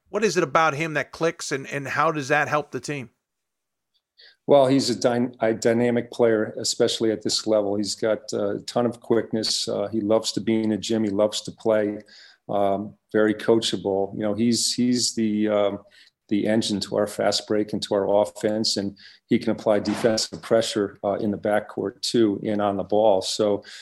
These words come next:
Speaker 2: he's just been a terrific player for us, and, uh, you know, really so valuable.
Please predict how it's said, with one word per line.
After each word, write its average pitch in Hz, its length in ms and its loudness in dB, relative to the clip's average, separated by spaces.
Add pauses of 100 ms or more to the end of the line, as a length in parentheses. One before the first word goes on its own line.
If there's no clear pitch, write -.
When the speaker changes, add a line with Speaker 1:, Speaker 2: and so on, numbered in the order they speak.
(180)
Speaker 2:
he's 131 160 2
just - 180 4
been 127 140 6
a 104 40 0
terrific 113 540 -2
player 107 260 0
for 110 240 -4
us, 113 300 0
and, 95 280 -6
uh, 98 300 -2 (560)
you 107 80 -2
know, 101 60 2
really 101 340 4
so 101 360 0
valuable. 95 680 0